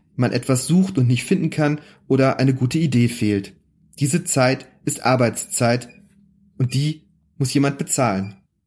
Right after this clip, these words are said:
Wir möchten zeigen, dass es möglich ist, digitalen Journalismus im Lokalen zu finanzieren.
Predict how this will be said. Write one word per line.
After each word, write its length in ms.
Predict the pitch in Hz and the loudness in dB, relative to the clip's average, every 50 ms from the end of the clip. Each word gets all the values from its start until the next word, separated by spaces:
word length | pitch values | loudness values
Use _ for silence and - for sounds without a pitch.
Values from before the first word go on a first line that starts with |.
| _ _ | _ _
Wir 140 | - 160 165 | 0 2 2
möchten 300 | 208 226 226 - 214 - | 2 2 0 0 -2 -2
zeigen, 480 | - 160 165 165 180 190 185 - - - | 2 2 2 2 2 0 -4 -6 -6 -4
dass 160 | 135 156 156 | -2 -2 -2
es 140 | 196 - - | -2 0 0
möglich 340 | 160 165 165 - 175 - - | 0 0 0 -2 -4 -2 -2
ist, 240 | 160 151 - - - _ _ _ - | -2 -2 -4 -8 -18 _ _ _ -4
digitalen 540 | 185 190 214 196 190 165 160 156 165 165 143 | -2 -2 -2 -2 -2 0 0 2 2 2 2
Journalismus 600 | 143 139 139 135 135 156 - - 170 165 - - | 2 2 2 2 2 0 0 0 0 0 0 0
im 140 | - 135 | 0 2
Lokalen 460 | 131 131 127 - 127 123 123 127 127 127 | 2 0 0 0 0 0 2 0 0 -2
zu 120 | - 139 | -2 -4
finanzieren. 800 | - - 135 135 135 131 - - 104 98 95 95 95 95 - - | -2 -2 0 0 0 0 -2 -2 -2 0 0 0 -2 -4 -8 -16